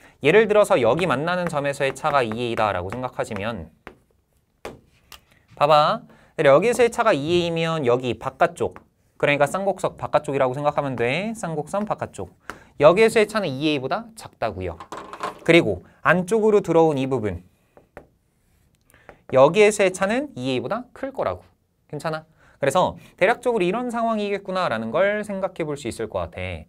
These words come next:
그러면 지금 문제가 뭐야? 라는 걸 생각하면 직선 Y는 이 엑스 마이너스 삼 위로 움직이는 점 P에 대해서 두 점 A, B가 있고요. C, 영, 마이너스 C, 영입니다. 피비 마이너스 P 값이 최대가 되도록 하는 점 P의 좌표가 삼,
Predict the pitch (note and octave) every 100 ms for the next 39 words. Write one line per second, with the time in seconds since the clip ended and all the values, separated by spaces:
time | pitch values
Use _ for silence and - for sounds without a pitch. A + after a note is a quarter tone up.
0 | _ _ _ - - F3 C#3+ C#3 F2 E2
1 | G#3+ G#3 F3 E3 F#3+ F#3 C3+ C#3+ C#3+ C#3
2 | A2+ G#2 G#2+ D3 C#3+ - D#3 F3+ F2+ E2
3 | - - _ - E3+ - G3+ G3 E3+ A2+
4 | C3 C4+ F#3 B2+ C#3+ G#3+ - G3 D3 A2+
5 | C3+ D3+ D3 D3 F3 F3+ - B2+ C#3 G#2+
6 | A2 B2 B2 A2+ A2 G#2 - F3+ D3 G2
7 | F#2+ G#2+ F#2+ F2 _ - _ D3+ E3 C3+
8 | D3 F3 E3+ C3+ G2 C3 F#3 C#3 - F#3
9 | F3+ D#3 C3 F#3+ A#3 - G2+ A#2+ C3+ C3
10 | B2+ - C3 G#2 F#2+ F#2+ E2+ - - _
11 | _ _ - B3 A#3 A3+ G#3+ G3+ G3+ -
12 | A3 G#3 G3+ F#3 - E3+ - A3+ A3 G3+
13 | C#3 C#3+ C#3 D3 C#3 C3 A#2+ A2 A2 C#3+
14 | - - A2 D3+ F3+ G3 - F#3+